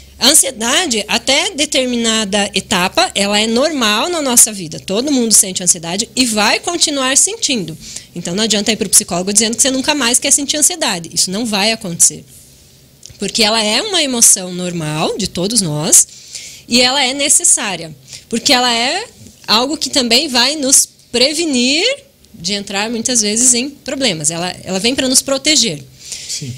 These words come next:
Speaker 1: Então, se a pessoa começa a ter um excesso de pensamentos negativos, pensando no futuro, como se sempre fosse acontecer algo ruim. É, tem taquicardia o tempo inteiro, o coração tá, né, sempre ali super acelerado. A respiração também tá acelerada.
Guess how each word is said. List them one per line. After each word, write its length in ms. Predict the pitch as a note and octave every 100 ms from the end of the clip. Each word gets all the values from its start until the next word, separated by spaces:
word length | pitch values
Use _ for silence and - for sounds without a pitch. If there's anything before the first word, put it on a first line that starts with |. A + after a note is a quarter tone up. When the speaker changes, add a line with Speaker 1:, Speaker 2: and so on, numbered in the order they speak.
| -
Speaker 1:
Então, 200 | A3 D#4
se 120 | -
a 80 | F#4+
pessoa 300 | F#4 F4 G#4+
começa 680 | - G4 D#4 C4+ C4 - A3 - -
a 100 | -
ter 400 | - A#3 C4 C4 -
um 140 | A3
excesso 1040 | G#3 G3+ - - C4+ E4 F#4 - F#3+ D#3+ E3+ - - -
de 160 | F3+ D#4
pensamentos 720 | D#4+ C#4+ C#4 A#3+ A3+ G#3+ G3+
negativos, 580 | G3+ F3+ F3 C#4 C#4 -
pensando 400 | A#3 - C#4 D#4
no 100 | E4
futuro, 440 | E4 - A#3 F#3
como 180 | F3+ G#3+
se 120 | G#3
sempre 320 | - D4+ F#4+
fosse 260 | F4+ D#4 D#4
acontecer 320 | C#4+ C#4 C4
algo 200 | B3+ A#3+
ruim. 400 | A#3+ A3 F#3 D#3+ - - - - -
É, 100 | -
tem 200 | B3+ C#4+
taquicardia 640 | E4 - - C#4 A3 D4
o 40 |
tempo 220 | D4+ D4+ F4
inteiro, 440 | F#4+ C4+ G#3 F3
o 20 |
coração 440 | - A3 A3 - D4+
tá, 140 | E4 D#4 - - -
né, 140 | G#3+
sempre 420 | C4+ - C#4+ G4+ F#4
ali 200 | D#4 D#4+
super 320 | - D4 D4+
acelerado. 520 | C#4+ C#4+ C#4 A3+ F3+ -
A 60 |
respiração 680 | F3+ B3 - C#4 B3 - D4
também 380 | F#4 F4 C#4 D4+
tá 120 | D4+
acelerada. 760 | D4 D4+ D4+ C4+ A3+ F3+ E3